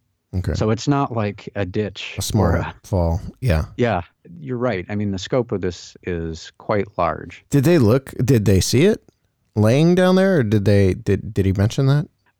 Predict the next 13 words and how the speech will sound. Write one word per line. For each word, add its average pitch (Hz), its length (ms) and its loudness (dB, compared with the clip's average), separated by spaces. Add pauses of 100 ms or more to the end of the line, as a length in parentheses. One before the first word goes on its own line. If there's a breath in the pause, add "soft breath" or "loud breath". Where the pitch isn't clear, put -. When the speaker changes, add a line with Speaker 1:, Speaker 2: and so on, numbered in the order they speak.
Speaker 2:
N-, 127 300 4 (120)
no, 117 420 2
I, 117 240 -2
I 113 60 -2
don't 120 340 -2
think 123 180 -4
they 110 120 -2
saw 107 240 -2
it 101 40 -4
laying 104 240 -4
at 95 120 -8
the - 60 -8
bottom. 82 480 -4